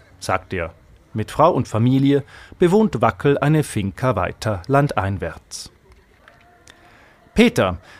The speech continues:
was ist denn nun mit den Verboten, von denen man liest?"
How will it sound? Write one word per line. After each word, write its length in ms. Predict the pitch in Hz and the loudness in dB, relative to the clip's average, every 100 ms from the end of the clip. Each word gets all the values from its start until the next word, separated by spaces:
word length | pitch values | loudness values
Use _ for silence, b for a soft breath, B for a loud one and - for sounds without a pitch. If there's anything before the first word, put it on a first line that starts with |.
| B | B
was 260 | 175 214 - | 0 0 0
ist 260 | - - - | -6 -6 0
denn 160 | 165 143 | 4 4
nun 180 | 127 | 4
mit 140 | 120 110 _ - | 2 0 _ -2
den 120 | 117 | 0
Verboten, 640 | 123 117 170 220 - 117 | 0 0 2 2 2 0
von 140 | 101 113 | 2 2
denen 160 | 110 | 2
man 180 | 104 101 | 0 0
liest?" 540 | 95 95 90 - - | -4 -6 -8 -12 -16